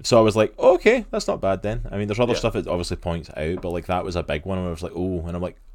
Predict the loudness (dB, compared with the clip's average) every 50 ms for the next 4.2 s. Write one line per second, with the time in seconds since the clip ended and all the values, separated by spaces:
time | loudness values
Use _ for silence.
0 | -2 2 4 4 4 4 2 2 0 2 0 -4 -4 0 0 0 0 0 0 -2
1 | -2 -2 -2 -2 0 -2 -2 -2 -4 -6 -8 -8 -8 -12 -18 -20 -20 -20 -16 -8
2 | -4 -4 -4 -4 -4 -4 -4 -2 -2 -2 -2 -4 -6 -4 -4 -4 -2 0 -2 -2
3 | -2 -2 -4 -4 -4 -4 -4 -6 -8 -8 -8 -4 -4 -4 -4 -4 -6 -4 -2 -2
4 | -2 -4 -4